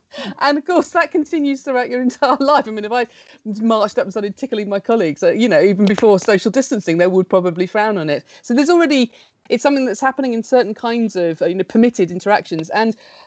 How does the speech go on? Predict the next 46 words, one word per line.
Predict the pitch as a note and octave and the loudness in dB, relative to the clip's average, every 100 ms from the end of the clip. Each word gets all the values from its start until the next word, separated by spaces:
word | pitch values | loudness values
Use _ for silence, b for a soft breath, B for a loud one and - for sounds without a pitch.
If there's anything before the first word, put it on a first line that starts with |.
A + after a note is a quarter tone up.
| - | 0
there, | D4+ | 0
there | D4 E4+ F#4+ | 0 0 2
are | |
debates | D#4+ C4 E4+ C4 - | 2 2 2 0 -2
about | B3 A#3 G#3+ | 0 0 0
why, | A#3 A#3 A#3 A3 G#3+ G3+ _ | -2 0 0 0 -2 -8 _
you | A3+ | -4
know, | A3+ F#3 | 0 0
why | F#3 A#3 A3+ | 2 2 2
it | |
happens | G#3 A#3 G#3+ | 0 -6 -8
at | A3+ | -4
all. | C4+ | -2
But | B3+ | 0
it | C#4+ | 0
is | F4 D#4 | 0 2
interesting | D#4 E4 - G3 | 2 2 0 0
that | G3 | 2
it's | G#3+ - | 2 0
in, | C4+ | -2
you | A#3+ | -2
basically, | A3+ E4+ D4+ - E3 E3 B B B | 0 0 2 2 2 2 B B B
one | - C#4 | 0 2
of | C#4+ | 2
the | B3 | 2
most | B3 A#3 | 0 -4
ticklish | - B3+ A3+ - | -6 -6 -6 -2
parts | B3 - | -2 -2
of | - | -2
the | G#3+ | -4
human | A3 G#3+ | -4 0
body | A3+ G#3+ G3+ | 2 2 0
is | F#3+ | -6
the | G3 | -6
rib | G#3 A#3 | -4 -4
cage. | - E3 G3+ | -2 0 2
And | |
that's | B3 - - | 2 2 0
what | B3 | 2
you | B3 | 4
want | C4 B3+ | 4 2
to | - | 0
move | B3 C4 G3 | 0 0 -2
when | G#3 | -4
someone | F#3+ A3+ G#3 | -4 -4 0
laughs. | B3 D#3 B2+ - - | 2 2 0 -6 -20